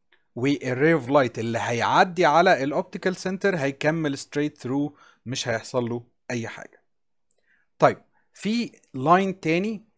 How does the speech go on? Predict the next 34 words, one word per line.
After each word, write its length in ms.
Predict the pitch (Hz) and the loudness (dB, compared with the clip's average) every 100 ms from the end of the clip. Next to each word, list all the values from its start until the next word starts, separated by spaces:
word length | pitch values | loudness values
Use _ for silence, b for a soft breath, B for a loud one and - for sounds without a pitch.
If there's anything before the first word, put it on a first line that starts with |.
| _ 135 | _ -6
ايماجينري 600 | 131 151 147 139 117 113 | 0 0 0 -2 -2 0
لاين، 380 | 156 180 170 | 0 0 -4
بنسميه 640 | 123 - 127 139 170 170 165 160 | -6 -8 -8 -4 -4 -4 -4 -4
برنسبل 640 | 170 - 156 170 170 160 - | -4 -4 -4 -2 0 -2 -4
اكسس، 580 | 135 - - - - _ b b b | -6 -8 -20 -20 -20 _ b b b
ده 320 | 107 170 190 | 2 6 6
بيبقى 480 | 143 139 120 117 127 | 4 -2 -2 -2 2
عامل 440 | 175 180 185 170 | 2 2 0 0
ناينتي 320 | 139 160 170 131 | 0 -2 -4 -8
ديجريز 420 | 113 139 160 123 | -4 -2 0 0
على 560 | 104 139 147 143 113 | 2 2 4 2 0
السنترال 580 | 120 117 143 143 127 120 | -6 -6 -8 -6 -4 -2
لاين 200 | 127 127 | -2 -2
اللي 120 | 113 | -6
احنا 220 | 123 127 110 | -8 -10 -10
قلنا 180 | 123 | -10
عليه. 180 | 98 90 | -10 -10
يعني 200 | 92 98 | -12 -12
لو 180 | 104 107 | -8 -8
انا 100 | 123 | -6
وصلت 460 | 120 - 135 135 _ b b b | -8 -4 -4 -4 _ b b b
من 280 | 104 123 135 | -8 -6 -6
الفيرتكس 640 | 120 113 127 143 135 - | -6 -4 -4 -2 -4 -4
اللي 120 | 120 120 | -6 -6
فوق 260 | 120 104 | -8 -8
للفيرتكس 580 | 104 107 135 139 139 - | -10 -8 -6 -6 -8 -8
اللي 140 | 117 | -8
تحت، 240 | 113 107 - 98 | -6 -8 -8 -10
داش 340 | 117 127 - | -8 -8 -6
لاين 260 | 131 123 107 | -6 -6 -10
كده، 280 | 107 80 - b b b | -14 -14 -18 b b b
وقمت 300 | 107 113 120 | -12 -8 -2
راسم 360 | 127 147 135 107 | 0 -2 -2 -2
عليه 520 | 113 131 131 107 | 0 2 0 -2